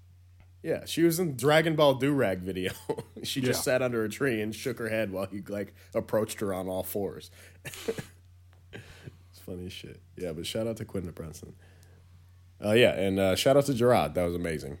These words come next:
Speaker 1: Um, and I hope he, I, I mean, he's young as shit. And that's what, I was actually really sad because, like, a couple of my favorite young comedians passed this year, but I'm happy that, uh, I hope Gerard stays happy and healthy because I want that nigga to,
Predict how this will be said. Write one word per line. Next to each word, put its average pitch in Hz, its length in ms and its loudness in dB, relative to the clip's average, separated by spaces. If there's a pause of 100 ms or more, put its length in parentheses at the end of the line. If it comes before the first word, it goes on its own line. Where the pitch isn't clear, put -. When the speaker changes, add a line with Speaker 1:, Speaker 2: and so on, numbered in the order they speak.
Speaker 1:
Um, 80 500 -6
and 85 100 -4
I 85 60 -2
hope 98 200 0
he, 90 240 2
I, 87 300 2
I 113 40 2
mean, 117 160 4
he's 185 180 6
young 120 220 8
as 101 80 2
shit. 98 320 2 (340)
And 123 140 2
that's 170 180 6
what, 127 100 8
I 131 80 10
was 147 160 10
actually 160 280 6
really 131 240 4
sad 113 340 6
because, 92 320 -4
like, 90 180 -4
a 92 60 -8
couple 101 320 -4
of 92 60 -6
my 92 140 -6
favorite 92 360 -4
young 95 220 -4
comedians 90 500 -4
passed 92 500 -4
this 92 200 -8
year, 90 320 -4
but 78 300 -8
I'm 95 220 -6
happy 98 320 -4
that, 85 260 -8
uh, 82 140 -6
I 82 100 -6
hope 107 260 -6
Gerard 95 420 -4
stays 87 240 -8
happy 90 280 -8
and 80 80 -8
healthy 87 300 -8
because 82 280 -10
I 90 60 -10
want 90 240 -8
that 85 140 -8
nigga 82 220 -8
to, 76 200 -10